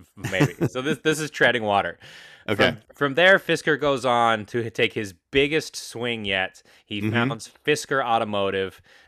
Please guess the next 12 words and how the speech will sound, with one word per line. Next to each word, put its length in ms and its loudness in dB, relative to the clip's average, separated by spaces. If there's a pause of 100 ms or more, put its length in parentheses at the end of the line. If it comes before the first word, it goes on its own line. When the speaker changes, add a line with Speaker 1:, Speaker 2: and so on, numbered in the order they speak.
Speaker 1:
This 280 -2
is 380 -2
ground 680 0
up. 400 0
I'm 220 -4
gonna 160 -4
build 580 -4 (100)
an 120 -10
entire 480 -4
car 560 -2 (140)
by 180 -2
myself. 720 -8